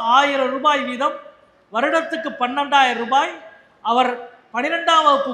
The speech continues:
முடிகிற வரை நாற்பத்தி எட்டாயிரம் ரூபாய் கொடுக்கிற மிக நல்ல ஒரு திட்டம் இந்த திட்டம்.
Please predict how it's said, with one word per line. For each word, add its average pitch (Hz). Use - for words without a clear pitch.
முடிகிற 294
வரை 285
நாற்பத்தி 302
எட்டாயிரம் 240
ரூபாய் 277
கொடுக்கிற 254
மிக 254
நல்ல 320
ஒரு 233
திட்டம் 214
இந்த 202
திட்டம். 202